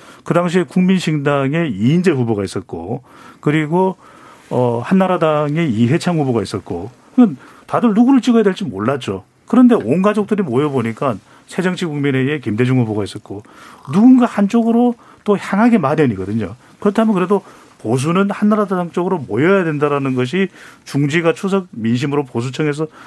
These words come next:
모아지면 이해창 후보 쪽으로 가는 것이었고 그런데 이제 이천이 년의 경우를 보면은 오히려 추석 민심이 어떤 작용을 했냐면 이해창 대세론이 나오는 것이니까 이게 말이 되느냐. 지금 이 진보 또는 중도 진보의 표는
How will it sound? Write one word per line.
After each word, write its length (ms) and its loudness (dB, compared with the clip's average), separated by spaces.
모아지면 500 -2
이해창 360 4
후보 160 0
쪽으로 220 0
가는 240 -2
것이었고 640 -8
그런데 240 6
이제 220 -4
이천이 500 2
년의 260 4
경우를 300 2
보면은 520 0
오히려 420 2
추석 300 2
민심이 360 2
어떤 280 2
작용을 340 0
했냐면 520 0
이해창 460 2
대세론이 500 4
나오는 280 0
것이니까 340 -4
이게 180 2
말이 380 0
되느냐. 560 -2
지금 480 4
이 160 0
진보 420 0
또는 380 4
중도 340 0
진보의 440 0
표는 600 -2